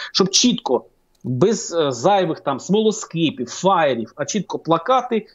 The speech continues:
на яких оці умови, які розробили дуже фахові, е, політики і дипломати. Там всі, Огризко, Василенко, е,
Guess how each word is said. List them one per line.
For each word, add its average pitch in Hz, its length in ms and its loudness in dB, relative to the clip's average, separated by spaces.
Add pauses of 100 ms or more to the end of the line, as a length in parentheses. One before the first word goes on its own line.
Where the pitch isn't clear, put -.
(140)
на 160 120 2
яких 151 480 -2
оці 170 400 2
умови, 180 460 4
які 143 340 2
розробили 151 580 4
дуже 190 480 4 (440)
фахові, 180 640 4 (280)
е, 120 600 4
політики 165 680 4
і 170 80 0
дипломати. 156 800 2
Там 120 220 -6
всі, 135 460 -4 (180)
Огризко, 139 720 2 (260)
Василенко, 147 920 2 (400)
е, 117 720 2